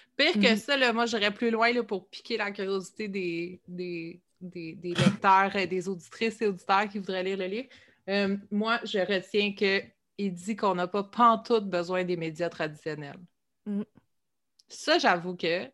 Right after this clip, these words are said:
Speaker 1: quand j'ai lu ça, je vais, « Ah ben, OK, attends un peu, là, on va lire ce qu'il y a à dire. » Alors
Speaker 2: Ouais. Pensez à ça. Pensez à
Speaker 1: Pensez à
Speaker 2: ça.
Speaker 1: ça, puis lisez le livre. Puis,
Speaker 2: Ouais.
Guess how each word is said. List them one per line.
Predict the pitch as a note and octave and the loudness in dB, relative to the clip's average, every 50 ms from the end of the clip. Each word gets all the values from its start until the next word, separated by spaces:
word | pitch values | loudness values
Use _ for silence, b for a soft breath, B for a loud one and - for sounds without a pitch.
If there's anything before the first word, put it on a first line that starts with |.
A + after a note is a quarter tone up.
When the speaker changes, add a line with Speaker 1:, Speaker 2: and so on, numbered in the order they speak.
| _ _ _ _ _ _ - G3 | _ _ _ _ _ _ -8 -4
Speaker 1:
quand | - G3 G3 | -2 -2 -2
j'ai | G3 G3 G3 | -2 -2 -4
lu | F#3+ F#3 F#3 | -4 -4 -6
ça, | F3+ - - A3+ A#3+ | -8 -6 -4 -4 -4
je | A3+ | -2
vais, « | G#3 - | -2 -2
Ah | G3+ G#3+ | 0 0
ben, | G3 E3+ - - - | -2 -4 -6 -6 -8
OK, | G3 G3 G3 - - - | -8 -8 -6 -8 -10 -8
attends | - G3 - - E3 | -10 -10 -8 -6 -8
un | D#3+ | -8
peu, | D#3+ - E3+ D#3 | -8 -8 -8 -8
là, | E3 F3+ G3 G3 | -6 -8 -8 -8
on | F#3 | -6
va | E3+ E3+ | -6 -6
lire | E3 F3 F3+ | -6 -6 -8
ce | F3+ - | -8 -8
qu'il | - | -6
y | F3 | -6
a | |
à | D#3+ | -6
dire. » | D3+ - D#3+ E3 - A#3 - B B B B B B A3 B | -6 -8 -8 -8 -8 -10 -14 B B B B B B 0 B
Alors | - G3 G3 G3+ G#3 G3+ G3+ - - - _ _ _ _ _ _ _ _ _ | 8 8 10 12 12 10 10 8 4 -4 _ _ _ _ _ _ _ _ _
Speaker 2:
Ouais. | - _ _ _ _ _ _ _ _ _ - | -20 _ _ _ _ _ _ _ _ _ 4
Pensez | - A#3 A#3 B3 - - | 6 6 6 6 6 4
à | C4+ B3+ B3+ | 4 4 4
ça. | - - C4 C4 - - _ _ _ _ _ _ _ _ _ _ _ - - - _ _ _ _ _ | 4 2 2 2 0 -4 _ _ _ _ _ _ _ _ _ _ _ -20 -20 -20 _ _ _ _ _
Pensez | - G3 F#3+ G#3+ | -4 -4 -2 0
à | |
Speaker 1:
Pensez | A3+ G#3 | 0 0
à | A3 | 0
Speaker 2:
ça. | A3 - B3 B3 - | 2 2 2 0 0
Speaker 1:
ça, | B3 - | -2 -6
puis | - C#4+ | -8 -8
lisez | G#3+ G#3 A3 G3 F3+ G#3+ G#3 | -6 -6 -6 -4 0 0 0
le | G3 | 0
livre. | G3 F#3 G3 A#3 F4+ G#4 B B B B B B B B B B _ | 0 -2 -2 -2 -4 -6 B B B B B B B B B B _
Puis, | - B3+ C4+ D4+ D#4+ | 2 6 6 8 8
Speaker 2:
Ouais. | E4+ - | 8 6